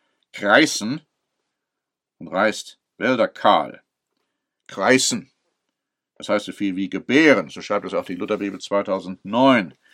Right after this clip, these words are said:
„Die Stimme des Herrn lässt Hirschkühe gebären.“ Und dann, wo es heißt, „Und reißt Wälder kahl“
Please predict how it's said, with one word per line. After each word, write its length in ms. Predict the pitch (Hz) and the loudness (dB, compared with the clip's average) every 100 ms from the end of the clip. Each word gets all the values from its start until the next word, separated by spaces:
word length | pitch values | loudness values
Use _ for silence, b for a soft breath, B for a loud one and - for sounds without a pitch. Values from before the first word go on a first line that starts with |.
| b | b
„Die 60 | - | -14
Stimme 260 | - 127 113 | -6 -2 -2
des 200 | 98 113 | -2 -2
Herrn 380 | 110 117 113 - | 0 -2 -6 -6
lässt 560 | 92 117 - - - _ - | -2 -2 -2 -14 -20 _ -6
Hirschkühe 680 | 127 110 - 113 110 104 - _ _ _ - | -6 -6 -10 -6 -2 -2 -4 _ _ _ -12
gebären.“ 600 | 101 135 170 156 110 - _ _ _ _ _ _ _ _ _ _ _ _ _ _ - | -2 2 4 4 2 -6 _ _ _ _ _ _ _ _ _ _ _ _ _ _ -10
Und 120 | 92 | 0
dann, 300 | 113 123 117 | 2 2 0
wo 100 | 110 | -4
es 140 | 104 | 0
heißt, 340 | 117 113 107 - | 4 4 2 -4
„Und 240 | 101 - | -10 -6
reißt 420 | 98 104 - - | -2 -2 -4 -8
Wälder 320 | 107 139 123 104 | 0 2 2 -2
kahl“ 600 | - 104 95 117 151 | 2 4 6 4 0